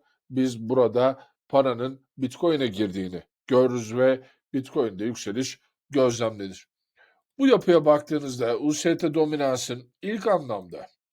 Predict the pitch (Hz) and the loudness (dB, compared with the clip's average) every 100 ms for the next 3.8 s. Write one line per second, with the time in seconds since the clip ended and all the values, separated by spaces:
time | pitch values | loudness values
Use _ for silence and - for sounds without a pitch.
0 | - 190 185 135 104 90 - 65 - _ | -8 -6 -4 -4 -2 -6 -8 -14 -16 _
1 | _ _ _ _ _ _ _ _ _ _ | _ _ _ _ _ _ _ _ _ _
2 | _ _ _ _ _ _ _ 160 220 185 | _ _ _ _ _ _ _ 0 2 2
3 | 180 175 165 165 160 165 170 | 2 4 6 4 2 -2 -2